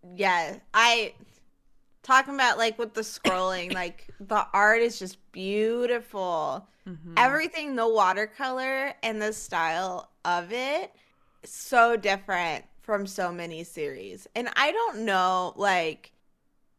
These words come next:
Speaker 1: I unfortunately haven't read a ton of webtoons that have this style, so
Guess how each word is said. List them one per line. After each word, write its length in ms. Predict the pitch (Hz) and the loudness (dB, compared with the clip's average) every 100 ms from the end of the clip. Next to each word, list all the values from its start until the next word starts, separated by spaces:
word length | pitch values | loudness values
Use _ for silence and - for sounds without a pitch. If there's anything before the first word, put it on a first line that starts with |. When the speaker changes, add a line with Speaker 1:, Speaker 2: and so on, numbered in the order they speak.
| _ | _
Speaker 1:
I 140 | 233 269 | -2 -2
unfortunately 560 | 285 285 254 254 254 226 | -2 -2 -2 -2 -6 -2
haven't 320 | 220 214 180 | -2 -2 -4
read 220 | 190 196 | -2 -2
a 100 | 131 | -4
ton 720 | - - 214 185 185 185 190 208 _ _ _ - | -10 -8 -4 -2 -2 -6 -10 -12 _ _ _ 0
of 240 | 220 214 | 2 2
webtoons 1200 | 202 190 190 - - 220 226 247 269 320 349 - - _ _ 202 202 | 0 -2 -2 -6 -6 -4 -4 -6 -10 -12 -14 -20 -20 _ _ -14 0
that 500 | 208 190 185 180 - _ | 4 4 4 0 -6 _
have 440 | 196 208 208 190 | -2 2 4 2
this 160 | 196 190 | -6 -8
style, 680 | - - 180 170 180 226 320 | -10 -4 0 0 0 0 -2
so 180 | - | -2